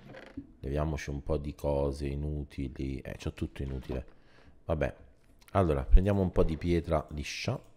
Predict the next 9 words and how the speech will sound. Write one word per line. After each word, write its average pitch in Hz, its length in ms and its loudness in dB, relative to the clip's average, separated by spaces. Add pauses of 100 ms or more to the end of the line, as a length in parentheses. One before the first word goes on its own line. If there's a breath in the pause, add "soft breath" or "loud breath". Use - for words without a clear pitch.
non 76 340 -4
il 69 100 -6
vetro, 69 560 -6 (140)
e 117 120 0
facciamo 92 560 2
un 101 160 0
po' - 300 6
di 80 320 -8
gradini. 76 840 -2